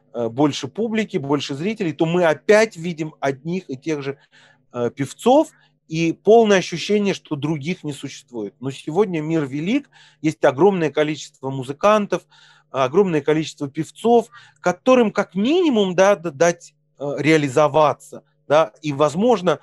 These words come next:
они завтра уже будут этими звездами, которые сегодня просто в силу своей жадности, э, в силу вот именно того, что менеджеры или директоры театров сделали ставку на них, на продаваемость, на популярность,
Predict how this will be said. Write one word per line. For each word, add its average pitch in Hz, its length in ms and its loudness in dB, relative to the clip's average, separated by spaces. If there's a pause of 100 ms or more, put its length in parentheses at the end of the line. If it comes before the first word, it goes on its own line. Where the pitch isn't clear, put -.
(220)
они 147 320 0
завтра 185 420 2
уже 143 220 -4
будут 147 360 -8
этими 143 280 -8
звездами, 185 520 -4
которые 165 400 -2
сегодня 214 560 -4 (280)
просто 240 300 -2
в 139 60 -10
силу 196 300 -4
своей 147 260 2
жадности, 151 840 -2 (520)
э, 131 220 2
в - 120 -10
силу 185 400 -2
вот 151 240 -6
именно 156 440 -6 (300)
того, 160 240 2
что 151 500 -2
менеджеры 151 680 -2
или 143 120 -6
директоры 151 540 -6
театров 165 440 -4
сделали 151 560 -6 (200)
ставку - 440 -2
на 147 180 -4
них, 175 340 -4
на 147 100 -4
продаваемость, 143 880 -4
на 135 100 -12
популярность, 151 840 -4